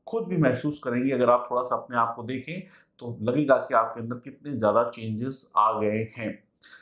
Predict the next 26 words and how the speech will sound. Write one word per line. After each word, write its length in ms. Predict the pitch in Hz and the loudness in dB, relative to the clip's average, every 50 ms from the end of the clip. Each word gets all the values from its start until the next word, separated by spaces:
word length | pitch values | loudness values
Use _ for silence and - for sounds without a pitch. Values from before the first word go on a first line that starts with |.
| _ _ _ - - | _ _ _ 4 4
आपकी 300 | 135 165 - - 208 214 | 6 6 4 0 -4 -4
तिजोरी 440 | - 190 156 156 165 170 196 208 | -2 0 2 4 6 6 6 6
भरने 280 | 160 147 147 151 160 170 | 6 4 4 4 6 6
वाली 280 | 170 160 151 165 170 160 | 8 8 8 6 4 2
है। 220 | 175 170 156 - | 0 0 0 -2
जो 160 | - 143 151 | -2 -4 -4
भी 140 | 147 165 165 | -4 -4 -4
लोग 360 | 156 151 156 160 160 160 - _ - - - _ _ - - | 0 0 2 2 0 -2 -6 _ -20 -20 -20 _ _ -6 -2
फैशन 360 | 131 127 127 - 175 160 165 | -2 0 0 0 -2 0 0
शो 220 | 160 - 160 151 151 | 0 2 2 2 4
में, 280 | 156 151 147 147 - _ _ _ - | 4 4 2 0 -2 _ _ _ -18
ब्यूटी 360 | 110 117 139 143 - 185 175 | -12 -10 -8 -8 -6 -6 -4
कॉन्टेस्ट 580 | - - 143 139 143 147 165 160 160 160 160 156 | -2 0 2 2 2 2 0 0 0 -2 -4 -6
में 160 | 151 151 131 | -4 -2 0
हिस्सा 280 | 120 113 - - 156 139 | 0 -2 -2 -2 -2 -2
लेना 240 | 127 123 123 127 | 0 2 2 2
चाहते 360 | 123 - 123 110 113 - 123 123 | 2 2 2 0 0 0 -4 -6
हैं 60 | 123 | -6
इस 200 | 123 120 - - | -6 -6 -6 -6
समय 200 | - - 190 185 | -6 -4 -2 -2
अंतराल 400 | 107 107 - 98 101 101 101 104 | -2 -2 0 0 0 0 -2 -4
में, 140 | 98 82 - _ _ _ _ _ _ _ - | -8 -12 -16 _ _ _ _ _ _ _ -14
इस 200 | 151 151 - - | -12 -8 -4 -2
समय 180 | 147 151 151 147 | 2 2 2 2
अंतराल 300 | 143 - 156 147 139 147 | 4 4 4 4 4 4
में 320 | 147 151 156 156 160 | 4 2 2 0 -2